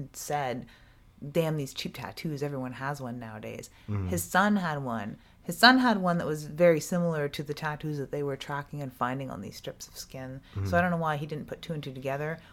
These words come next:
Speaker 1: or if his son had only recently got the tattoo.
Speaker 2: It's hard to say. It takes a bit to heal those things, so.
Speaker 1: Yeah, it didn't look that fresh. It looked fresh-ish, but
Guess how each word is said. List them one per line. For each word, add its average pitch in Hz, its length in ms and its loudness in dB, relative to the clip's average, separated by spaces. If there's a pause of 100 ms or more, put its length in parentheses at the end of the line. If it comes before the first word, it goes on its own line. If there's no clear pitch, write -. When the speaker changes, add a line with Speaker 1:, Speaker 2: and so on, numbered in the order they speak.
Speaker 1:
or 170 100 2
if 156 80 0
his 151 120 0
son 147 180 -4
had 143 100 -4
only 139 260 -6
recently 135 440 -8
got - 260 -2
the 214 80 -4
tattoo. 202 720 -2 (240)
Speaker 2:
It's - 100 -14
hard 104 160 4
to 92 80 -4
say. 113 160 4
It 113 80 -2
takes - 200 -4
a 95 40 -4
bit 95 140 -2
to 101 100 -4
heal 101 160 0
those 101 220 -2
things, 107 320 -6
so. 87 260 -12 (160)
Speaker 1:
Yeah, 185 380 0 (120)
it 190 80 -4
didn't 214 180 4
look 180 180 -2
that 180 320 4
fresh. 147 360 -8
It - 80 -10
looked 220 140 -10
fresh-ish, - 1000 -4
but - 220 -10